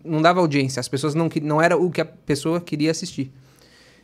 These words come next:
Ah, e tu criar um conteúdo em vídeo que dá trabalho, dá trabalho pra produzir, pra editar, pra ninguém assistir, é frustrante.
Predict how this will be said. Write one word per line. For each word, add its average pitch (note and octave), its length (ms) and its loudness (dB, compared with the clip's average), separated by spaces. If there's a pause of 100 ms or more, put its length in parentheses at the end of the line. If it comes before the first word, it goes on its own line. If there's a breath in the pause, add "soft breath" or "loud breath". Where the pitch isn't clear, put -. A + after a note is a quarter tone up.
(220 soft breath)
Ah, B2+ 460 -2
e E3 80 -8
tu - 140 -6
criar F#3 240 2
um E3+ 100 0
conteúdo C3+ 640 -2
em C3 160 0
vídeo B2+ 260 -2
que - 80 -8
dá C3 140 0
trabalho, C#3+ 720 0
dá C3+ 120 -10
trabalho D#3+ 280 -2
pra E3 120 -12
produzir, D#3 480 -2
pra C#3 140 -6
editar, D3 520 -4
pra E3 120 2
ninguém D3+ 320 0
assistir, D3+ 600 -4
é C#3+ 120 -4
frustrante. A#3 640 0